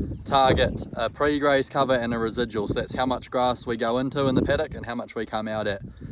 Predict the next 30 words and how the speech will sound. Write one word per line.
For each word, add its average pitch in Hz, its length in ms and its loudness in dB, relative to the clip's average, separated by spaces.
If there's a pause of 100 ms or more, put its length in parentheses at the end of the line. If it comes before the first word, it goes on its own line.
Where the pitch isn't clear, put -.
(240)
So 123 120 -8
this 139 220 -2
here 139 340 4
is 120 240 -2
sort 127 220 0
of 113 100 0
a, 110 240 2 (420)
about 127 340 -2
our 120 120 -2
target 123 380 -2
residual, 127 460 -4
just 127 240 -6
about. 131 260 -4
We 123 80 -8
might, 120 220 -4 (240)
we 117 80 -8
might 107 280 -8
give, 104 120 -12 (440)
push 117 160 -12
them - 100 -8
a - 40 -4
little 110 200 0
bit - 120 -2
harder, 120 340 -4
but 110 200 -4 (280)
we're 120 100 -10
sort 147 160 0
of 123 80 0
aiming 131 280 -2
for, 113 260 0